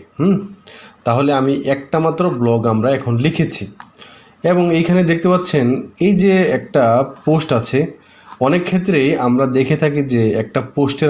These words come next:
under-এ একটা পিকচার থাকে, পিকচার আহ, দিয়ে এই পিকচারটা কোন রিলেটেড, মানে এই পোস্টটা কোন রিলেটেড তা বোঝায়, বা একটা ফিচার্ড ইমেজ থাকে, হ্যাঁ, ইমেজ দিয়ে then হচ্ছে এইভাবে মেটা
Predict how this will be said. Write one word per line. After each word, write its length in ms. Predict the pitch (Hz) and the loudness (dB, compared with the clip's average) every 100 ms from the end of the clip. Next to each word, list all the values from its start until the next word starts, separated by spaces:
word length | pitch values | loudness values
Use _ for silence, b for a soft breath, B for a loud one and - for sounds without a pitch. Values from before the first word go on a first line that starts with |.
| 139 | 2
under-এ 220 | 113 110 110 | 2 0 0
একটা 120 | 117 - | -4 -2
পিকচার 320 | 127 123 131 123 | -2 0 -4 -2
থাকে, 180 | 117 120 117 131 | -2 -2 -2 -2
পিকচার 360 | 120 - 131 123 127 B B B - | -4 0 0 0 -6 B B B -2
আহ, 260 | 120 117 110 117 | 0 2 0 0
দিয়ে 220 | 131 131 131 143 | 2 2 2 2
এই 80 | 139 139 | 0 0
পিকচারটা 420 | 135 - 139 - 123 - | -4 -2 -4 -2 -2 0
কোন 120 | 156 143 | 0 2
রিলেটেড, 380 | 135 127 123 110 - - | 2 2 0 -2 -4 -6
মানে 140 | 107 107 123 | -2 0 0
এই 60 | 117 | 0
পোস্টটা 280 | - - 139 120 | -2 -2 -4 -4
কোন 100 | 143 139 | -2 0
রিলেটেড 300 | 127 120 123 - | 0 0 -4 -2
তা 60 | 113 104 | -2 0
বোঝায়, 300 | 110 110 92 - B B B 120 | -2 -2 -4 -6 B B B -4
বা 60 | 123 | -2
একটা 160 | - 160 - | -2 -8 -4
ফিচার্ড 460 | 156 147 175 185 180 156 | -4 0 0 0 -2 -2
ইমেজ 220 | 147 147 - - | 0 0 0 -2
থাকে, 220 | 110 95 87 | -2 -2 -2
হ্যাঁ, 160 | 185 190 - B B B 135 | -2 -2 -6 B B B 0
ইমেজ 220 | 151 175 160 151 | 2 2 2 2
দিয়ে 140 | 202 180 | 2 4
then 140 | 147 143 | 2 2
হচ্ছে 240 | 147 - 185 131 | 0 0 0 2
এইভাবে 280 | 123 123 143 170 B B B 113 | 0 2 2 0 B B B 0
মেটা 260 | 123 120 | 0 2